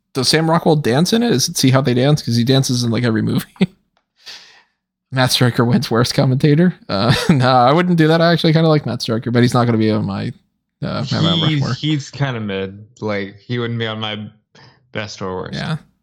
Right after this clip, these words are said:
Speaker 1: Frankie says, "I'm surprised you didn't go to Extreme Rules." Yeah, it's Philly, but, I mean, I've been up in New York,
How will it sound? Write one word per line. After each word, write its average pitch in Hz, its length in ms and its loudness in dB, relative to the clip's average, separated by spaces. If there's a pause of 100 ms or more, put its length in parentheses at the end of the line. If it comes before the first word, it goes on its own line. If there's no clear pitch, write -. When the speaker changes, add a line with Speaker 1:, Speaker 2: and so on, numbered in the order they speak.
(140)
Speaker 1:
Frankie 123 260 2
says, 117 200 2
"I'm 117 100 -2
surprised 117 280 0
you 113 60 0
didn't 107 140 -2
go 120 120 2
to 120 100 2
Extreme 123 340 0
Rules." 120 300 4
Yeah, 151 200 4
it's - 220 -6
Philly, 147 380 2
but, 127 300 0 (840)
I - 40 -4
mean, 110 120 2
I've - 200 0
been - 120 0
up 95 140 -2
in 95 60 0
New 98 80 2
York, 95 400 0